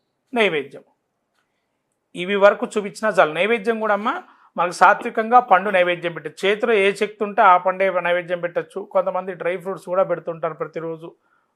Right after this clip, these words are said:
వాళ్ళు అమ్మవారికి పెట్టి నైవేద్యం కూడా పెట్టుకునే వాళ్ళు ఉంటారు, అలా అయినా పర్వాలేదు.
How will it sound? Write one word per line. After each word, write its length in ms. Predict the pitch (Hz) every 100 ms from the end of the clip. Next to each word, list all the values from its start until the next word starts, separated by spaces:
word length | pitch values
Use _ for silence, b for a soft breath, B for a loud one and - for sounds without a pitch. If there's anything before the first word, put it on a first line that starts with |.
| -
వాళ్ళు 360 | 156 160 151
అమ్మవారికి 380 | 147 165 180 175
పెట్టి 200 | 170 170
నైవేద్యం 480 | 165 170 165 165 160
కూడా 160 | 156 202
పెట్టుకునే 380 | 175 160 165
వాళ్ళు 240 | 160 156 156
ఉంటారు, 280 | 143 135 - _ _ 160
అలా 140 | 180
అయినా 180 | 196 208
పర్వాలేదు. 440 | 170 147 135 127